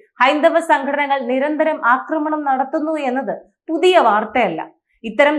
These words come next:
സംഭവങ്ങൾ ആവർത്തിക്കാതിരിക്കാൻ കർശനമായ നടപടിയും ഇടപെടലും നടത്തേണ്ടത്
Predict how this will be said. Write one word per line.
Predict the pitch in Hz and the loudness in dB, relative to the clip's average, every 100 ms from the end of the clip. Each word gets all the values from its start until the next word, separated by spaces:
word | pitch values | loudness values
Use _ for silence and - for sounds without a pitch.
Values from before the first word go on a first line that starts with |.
| 302 | 0
സംഭവങ്ങൾ | 262 254 285 285 277 | 0 0 -2 2 4
ആവർത്തിക്കാതിരിക്കാൻ | 254 269 - 320 311 302 269 269 247 160 - _ - | 4 2 -4 -4 -4 -2 -2 -4 -6 -6 -12 _ 2
കർശനമായ | 302 320 392 381 370 349 349 | 2 2 0 2 4 4 2
നടപടിയും | 311 285 302 294 320 277 | 0 0 0 -2 -4 -2
ഇടപെടലും | 254 277 294 294 302 | -2 0 0 -2 -2
നടത്തേണ്ടത് | 277 262 277 339 311 202 | -2 -4 0 0 0 -2